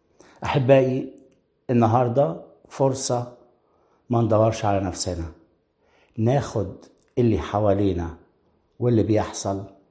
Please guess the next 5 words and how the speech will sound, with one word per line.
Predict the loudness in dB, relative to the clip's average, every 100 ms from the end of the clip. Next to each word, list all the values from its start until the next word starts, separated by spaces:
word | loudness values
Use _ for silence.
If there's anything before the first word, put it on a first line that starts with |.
| _ _ _ -4
زي | 2 4 4
ما | 0
هو، | 0 -2 -2 -4 -12 _ _ _ _ _ _
نعمة | -4 0 2 0 0 -4 -6 -14 _ _ _ _ _ _ _
وعطية | 0 2 2 2 2 2 2 -2 -6